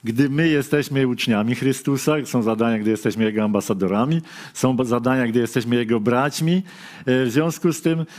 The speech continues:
czy sługami. W związku z tym zrozumienie tej naszej tożsamości, ono jak gdyby pozwoli nam zrozumieć, co tak naprawdę Chrystus od nas chce.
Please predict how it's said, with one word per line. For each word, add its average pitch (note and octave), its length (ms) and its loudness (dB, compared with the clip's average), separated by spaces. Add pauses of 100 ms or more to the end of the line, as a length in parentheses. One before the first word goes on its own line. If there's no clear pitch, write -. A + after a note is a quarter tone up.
(100)
czy D3+ 140 4
sługami. F3+ 720 0 (680)
W - 20 -4
związku D3 280 0
z - 60 -4
tym D3+ 160 2
zrozumienie E3 920 2
tej C#3 220 0
naszej C#3 320 0
tożsamości, B2 760 0 (240)
ono D#3 320 2 (800)
jak C3+ 180 2
gdyby D#3+ 260 2
pozwoli C3+ 600 0
nam C#3+ 180 2
zrozumieć, C3+ 720 2 (500)
co - 320 -2 (160)
tak F3+ 200 -2
naprawdę B2+ 760 2 (120)
Chrystus B2+ 540 0
od A2 140 0
nas E3 180 0
chce. B2+ 580 -2